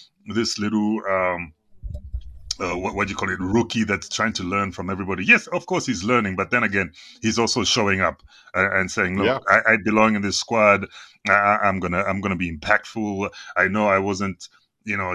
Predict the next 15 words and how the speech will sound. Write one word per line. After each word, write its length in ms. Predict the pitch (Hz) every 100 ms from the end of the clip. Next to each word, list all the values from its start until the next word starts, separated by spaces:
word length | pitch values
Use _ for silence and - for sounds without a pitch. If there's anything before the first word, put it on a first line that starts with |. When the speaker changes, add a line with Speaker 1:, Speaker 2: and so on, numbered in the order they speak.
| -
Speaker 1:
tipped 320 | - 104 -
as, 160 | 95 82
you 60 |
know, 160 | 95 90
the 140 | 82
second 440 | - - - 104 -
coming 360 | 101 98 95
of 120 | 92 82
Michael 380 | 92 98 113
Jordan 480 | 92 80 90 95 98
or 180 | 92 95
anything 360 | 95 98 107 98
like 180 | 90
some 220 | - 101 95
other 480 | 95 95 92 -